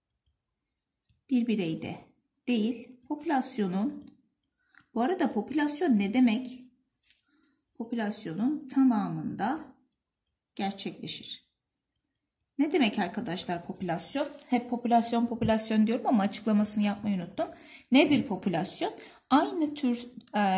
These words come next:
aynı türdeki bireylerin bir araya gelerek oluşturduğu topluluğa bir, biz popülasyon diyoruz.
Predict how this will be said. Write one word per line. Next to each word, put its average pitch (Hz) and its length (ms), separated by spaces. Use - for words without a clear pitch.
aynı 311 380
türdeki 208 520
bireylerin 190 600
bir 285 80
araya 254 260
gelerek 160 500
oluşturduğu 196 600
topluluğa 196 520
bir, 359 180
biz 302 220
popülasyon - 600
diyoruz. - 280